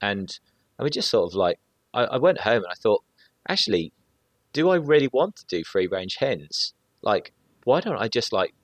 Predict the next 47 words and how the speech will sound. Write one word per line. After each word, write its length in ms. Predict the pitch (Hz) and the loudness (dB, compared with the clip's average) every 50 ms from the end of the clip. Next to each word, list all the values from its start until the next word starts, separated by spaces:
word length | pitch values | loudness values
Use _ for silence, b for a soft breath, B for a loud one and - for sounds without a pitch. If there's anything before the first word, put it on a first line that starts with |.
| _ _ - | _ _ -8
sell 580 | - - - - - 107 98 98 95 92 - _ | -6 -4 -4 -2 0 0 0 0 -2 -4 -6 _
our 180 | - 98 95 92 | -8 -6 -6 -6
milk 320 | 95 104 127 139 104 - _ - | -4 -2 -2 -2 -2 -2 _ -2
direct, 560 | 101 92 90 104 135 135 - - _ - - | 0 0 2 2 2 0 0 -2 _ -8 -4
like 200 | 98 92 85 - _ _ _ - | -2 -2 -2 -2 _ _ _ -16
the 120 | 98 95 - _ - | -16 -16 -16 _ -6
egg 200 | 127 147 147 - | -6 -6 -6 -6
farmer 320 | - 87 80 78 71 67 67 | -4 -4 -4 -4 -6 -8 -10
was 200 | 69 73 - - | -8 -10 -8 -4
doing?" 300 | - 71 58 53 53 - _ _ _ _ _ _ _ _ - | -4 -4 -4 -6 -10 -18 _ _ _ _ _ _ _ _ -4
And, 240 | - 117 120 117 120 - | -2 -2 -2 -2 -4 -4
and 120 | 120 120 | -2 0
that's 180 | 127 123 - - | 0 0 2 2
what 140 | 131 120 - | 0 0 0
we 100 | 120 110 | 0 -2
did. 220 | - 156 151 104 | 2 2 2 2
And 100 | 92 101 | 2 0
that's 180 | 135 160 - - | 0 -2 0 0
what 180 | 127 107 - _ | 0 -2 -2 _
sort 240 | - - - 98 92 95 | -8 -4 -2 -2 -2 -2
of 60 | - | -2
started 460 | - - - 113 113 123 - - - | -4 -2 0 2 2 2 2 0 -2
the 120 | 87 82 | -4 -4
whole 260 | - 85 90 92 92 - _ - | 0 0 0 0 0 -4 _ -2
thing 220 | 113 101 92 85 | -2 -2 -2 -2
of 80 | 87 82 - | -8 -6 -4
where 220 | 92 92 92 90 | -2 0 0 0
we've 220 | 90 - 90 87 - _ _ _ - | -2 -4 -8 -8 -8 _ _ _ -6
come 200 | - 104 98 90 - | -6 -6 -4 -4 -6
to, 160 | - 87 80 | -6 -6 -8
to 160 | - - 90 | -8 -12 -8
now, 220 | 92 101 104 76 - - - - _ b b b b b b | -4 -4 -4 -4 -4 -8 -10 -12 _ b b b b b b
was 400 | - 98 101 101 95 - - - _ _ _ _ _ _ _ _ _ - | 0 2 2 2 4 2 0 -2 _ _ _ _ _ _ _ _ _ -8
we 80 | 104 | -4
started 420 | - - - 120 123 139 147 - - | -4 0 2 2 0 2 -2 -4 -4
to 80 | - - | -2 -2
sell 380 | - - 110 101 101 98 87 87 | 0 2 2 2 2 0 -2 0
raw 200 | 98 107 110 107 | 2 4 4 4
milk, 480 | 101 98 107 104 85 78 - _ - - _ _ _ _ _ _ _ _ - | 4 2 2 2 2 0 -4 _ -20 -20 _ _ _ _ _ _ _ _ -4
um, 420 | - 98 90 87 87 87 85 85 _ | -2 0 0 2 0 0 -2 -4 _
because 240 | - 104 - 123 - | -8 -4 -4 -2 -2
it 120 | 156 - 117 | -2 -4 -2
had 140 | 123 123 | -2 -2
a 60 | 107 - _ - | -2 -4 _ -4
difference. 500 | - 135 139 - - - 80 76 - - | -2 -2 -2 -2 -6 -10 -10 -6 -6 -8
It 80 | - - | -6 -6
was 200 | - - - | -8 -12 -14